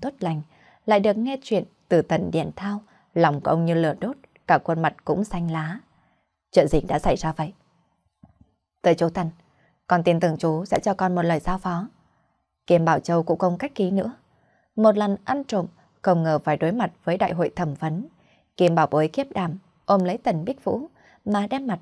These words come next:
của cô chôn vào người anh. "Con thừa dịp say rượu, có những hành vi thất lễ đối với tiểu thư nhà họ Kim. Nên đại tiểu thư nhà họ Kim có đôi lời bất mãn với con, con sẽ không có ý kiến. Các người yêu cầu con bồi thường,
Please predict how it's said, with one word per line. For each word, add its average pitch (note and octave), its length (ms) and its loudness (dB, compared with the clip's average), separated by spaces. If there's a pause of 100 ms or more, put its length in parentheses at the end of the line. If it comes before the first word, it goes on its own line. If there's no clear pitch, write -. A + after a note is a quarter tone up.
của D#3 160 -2
cô D#3+ 260 0
chôn E3+ 240 -4
vào E3+ 180 -4
người D3+ 220 -4
anh. G#3 280 -8 (1000)
"Con D#3+ 180 2
thừa D#3+ 120 2
dịp D3 160 2
say D#3 200 -2
rượu, D3+ 200 -4 (300)
có E3 100 2
những E3 180 0
hành E3 160 -2
vi D3 160 0
thất F#3+ 200 -4
lễ D#3 260 -2
đối D#3+ 100 0
với F3+ 140 -2
tiểu D#3+ 160 2
thư D3+ 120 -4
nhà D3+ 160 -2
họ D#3 220 -4
Kim. D3+ 180 -6 (640)
Nên D#3 340 0
đại D#3+ 120 2
tiểu D3 140 0
thư D#3 120 -4
nhà D#3 160 -4
họ C#3+ 180 -6
Kim D3+ 220 -2
có D3+ 100 -2
đôi D#3+ 160 0
lời D3+ 180 0
bất E3 140 -4
mãn D#3+ 160 -2
với D#3+ 140 -4
con, D#3+ 200 -6 (460)
con D#3 160 0
sẽ B2 140 -2
không D#3+ 180 -2
có D3 80 -2
ý D#3 160 -2
kiến. D3+ 320 -6 (680)
Các F#3+ 120 4
người F3 120 4
yêu D3+ 200 4
cầu D3+ 140 4
con D3+ 180 2
bồi D3+ 140 0
thường, C#3+ 200 -4